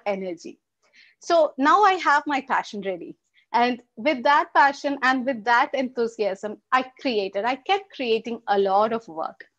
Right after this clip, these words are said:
And there were lots of opportunities. There were lots of events happening in Bangalore, not just events, through these arts and crafts group, people started asking for my works.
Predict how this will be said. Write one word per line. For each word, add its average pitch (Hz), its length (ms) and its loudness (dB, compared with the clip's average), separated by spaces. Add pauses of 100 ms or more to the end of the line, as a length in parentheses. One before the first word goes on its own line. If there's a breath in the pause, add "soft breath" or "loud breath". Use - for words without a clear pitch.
(580 loud breath)
And 330 200 4
there 349 140 6
were 349 140 4
lots 277 300 2
of 269 180 -2
opportunities. 226 720 0
There 285 140 -2
were 349 100 -2
lots 277 280 0
of 294 160 -6
events 285 360 -2
happening 226 460 -2
in 190 120 -6
Bangalore, 190 560 -2 (440 soft breath)
not 381 340 4
just - 280 -2
events, 208 500 -6 (200)
through 359 240 0
these 359 220 0 (100)
arts 254 260 2
and 262 180 -4
crafts 233 420 0
group, 247 320 -6 (920)
people 359 260 -2
started 226 360 -2
asking 240 460 -4
for 180 160 -10
my - 200 -14
works. - 380 -14